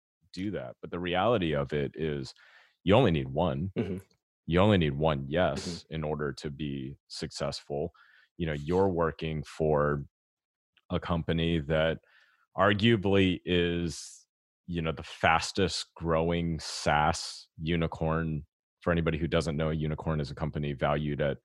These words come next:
Speaker 1: over one billion dollars in Salesforce. Uh, by that measure is multiple,
Speaker 2: Yeah.
Speaker 1: multiple, multiple, multiples of
Speaker 2: <laughs>
Speaker 1: that. Um, you know, th-, tell me about some of the rejections that you've gotten along the way. How did you actually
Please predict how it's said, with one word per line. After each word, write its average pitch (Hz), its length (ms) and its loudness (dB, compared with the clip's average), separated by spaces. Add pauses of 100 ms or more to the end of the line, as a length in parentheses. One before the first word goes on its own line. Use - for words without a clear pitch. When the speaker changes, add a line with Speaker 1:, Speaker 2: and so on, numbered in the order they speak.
Speaker 1:
over 73 400 0
one 78 280 -2
billion 69 360 -4
dollars 71 400 -4
in 73 80 -8
Salesforce. 73 680 -6 (600)
Uh, 78 340 2
by 87 180 6
that 92 280 4
measure 82 500 2
is 73 220 -2
multiple, 90 540 2
Speaker 2:
Yeah. 80 60 -2
Speaker 1:
multiple, 82 540 -4
multiple, 80 760 -4 (640)
multiples 113 720 4
of 190 100 8
Speaker 2:
<laughs> - 0 -
Speaker 1:
that. - 760 4 (640)
Um, 82 560 2 (880)
you 101 120 4
know, 90 180 6
th-, 82 380 0
tell 120 120 4
me 131 120 8
about 110 600 6
some 117 160 2
of 107 60 6
the 101 80 6
rejections 85 580 0
that 85 260 -4
you've 104 280 -4
gotten 76 240 -2
along 78 280 -4
the 78 60 -6
way. 80 240 -2
How 95 140 -2
did 98 180 -4
you 92 100 0
actually 87 400 0